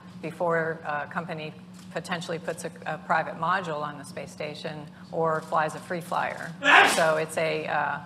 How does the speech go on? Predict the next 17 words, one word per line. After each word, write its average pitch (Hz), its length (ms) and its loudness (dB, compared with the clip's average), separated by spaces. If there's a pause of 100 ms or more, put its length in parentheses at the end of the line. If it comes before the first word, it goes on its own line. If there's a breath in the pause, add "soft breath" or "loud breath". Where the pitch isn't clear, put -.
(220 loud breath)
it's 170 140 -8
kind 208 180 4
of 196 80 2
a 180 80 6
crawl 190 380 8
before 190 300 0
you 175 140 -2
walk 165 320 6
approach, 190 520 -2 (540 loud breath)
and, 165 340 -2
uh, 156 240 2
gives 175 320 -4
companies 170 500 -4
an, 175 160 -8
an 165 140 -6
opportunity 170 680 -2
to, 165 420 -2